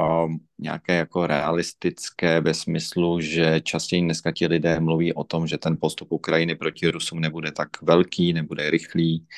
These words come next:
A, a že k němu je potřeba, eh, jako další silná podpora ze strany Západu a dodání jako zbraní. Ale ti lidé, eh, Ukrajinci, kteří, eh, nebojují jenom za své děti, za sebe, za svoji svobodu, ale pořád, eh,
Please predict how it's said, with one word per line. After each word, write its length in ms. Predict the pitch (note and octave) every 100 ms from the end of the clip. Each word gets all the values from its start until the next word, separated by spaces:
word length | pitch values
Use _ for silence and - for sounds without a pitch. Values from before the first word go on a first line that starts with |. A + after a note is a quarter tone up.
| - - - - - _ - F2+
A, 480 | E2+ D#2+ D#2+ E2 D#2+ -
a 60 |
že 120 | F2+
k 80 | F#2+
němu 180 | G2+ F#2+
je 80 | F#2
potřeba, 840 | F#2 - F#2+ E2 E2+ E2+ E2 E2 - D#2+
eh, 120 | D#2+ -
jako 180 | -
další 340 | D#2+ D#2 - E2+
silná 320 | - E2 D#2
podpora 420 | - D2+ - D#2
ze 100 | D2+
strany 320 | - D#2+ E2
Západu 560 | D#2 C#2 D2 E2 D#2+ E2
a 60 | D#2
dodání 440 | D2+ D#2 D#2 D#2+
jako 220 | D#2 F#2
zbraní. 600 | D#2+ D#2 D2+ D#2 D#2+ D#2+ - - - -
Ale 160 | G2+
ti 140 | F#2+ G#2
lidé, 520 | G2 G2+ G2 G2 F#2
eh, 320 | - F#2 F2
Ukrajinci, 680 | - E2 F2+ F2+ E2+ - F#2 -
kteří, 580 | - F2 - F2+ F2 F2 -
eh, 200 | F2 E2+
nebojují 460 | E2 E2 E2 F#2 F2+
jenom 280 | F2 F2 E2+
za 320 | D#2 D#2 D2+
své 440 | - - D#2 D#2+
děti, 400 | E2 E2+ - F2
za 120 | D#2 D2
sebe, 560 | - E2 D#2+ D#2+ D#2+
za 100 | D#2
svoji 260 | - F2 E2+
svobodu, 640 | - D#2+ D#2+ D#2+ E2 E2+
ale 200 | E2 E2
pořád, 520 | D#2+ F2 E2 D#2+ - - -
eh, 140 | D#2+